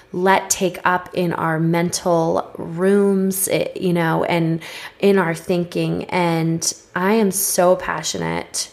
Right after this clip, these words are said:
here at The Reconstructed Woman in helping you break free from that.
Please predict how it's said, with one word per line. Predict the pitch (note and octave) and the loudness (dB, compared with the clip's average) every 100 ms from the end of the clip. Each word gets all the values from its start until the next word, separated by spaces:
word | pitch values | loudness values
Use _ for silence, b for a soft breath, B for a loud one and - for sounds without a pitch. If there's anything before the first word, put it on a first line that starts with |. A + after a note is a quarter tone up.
| - | -6
here | F3 | -2
at | E3+ | -2
The | F3 | 0
Reconstructed | F3 E3+ E3+ E3 - - E3 | -2 -2 -4 -2 -2 -2 -4
Woman | D#3+ D#3 D3+ D#3+ E3 B B B _ | -2 -2 -2 -4 -8 B B B _
in | - F#3 | 0 2
helping | D#3+ - F3+ F3 F3+ F#3 E3+ | 2 0 2 2 2 0 0
you | D#3+ D#3+ D#3+ - - | 0 0 -4 -8 -16
break | - F3 F3 F3 | 0 2 2 -2
free | - E3 E3 | -4 -2 0
from | E3 G3 | -2 -2
that. | G3+ G#3 A3+ | 0 0 -2